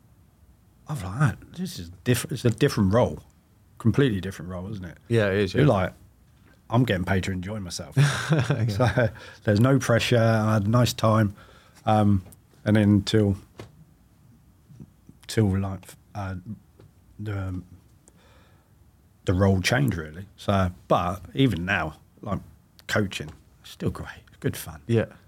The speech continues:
Speaker 1: Yeah, goalkeeper's a different breed, aren't
Speaker 2: Well, th-,
Speaker 1: they?
Speaker 2: that's what I was gonna, obviously,
Speaker 1: Different people.
Speaker 2: we're different 'cause we work so differently.
Speaker 1: Yeah.
Speaker 2: But, like, it don't matter if you're the youth team goalie,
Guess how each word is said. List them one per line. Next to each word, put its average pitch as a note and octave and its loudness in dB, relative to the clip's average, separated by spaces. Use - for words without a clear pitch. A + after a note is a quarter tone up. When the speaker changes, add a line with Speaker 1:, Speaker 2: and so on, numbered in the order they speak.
Speaker 1:
Yeah, - -14
goalkeeper's A2 0
a E2 -12
different D2+ -16
breed, D2 -20
aren't - -8
Speaker 2:
Well, - -4
th-, A#2 -6
Speaker 1:
they? C3+ -8
Speaker 2:
that's D3+ -2
what - -4
I - -2
was A#2 -2
gonna, G2+ -4
obviously, A2 -2
Speaker 1:
Different A#2 2
people. F#2+ 0
Speaker 2:
we're C3 4
different C3+ 0
'cause B2 2
we B2 4
work B2+ 2
so F#2+ -2
differently. F#2 -4
Speaker 1:
Yeah. F#2 2
Speaker 2:
But, A2+ 0
like, A#2+ -4
it B2 -2
don't C3+ 2
matter B2 0
if A2 0
you're A#2+ 4
the A#2 2
youth C#3+ 2
team G#2+ -2
goalie, G#2 0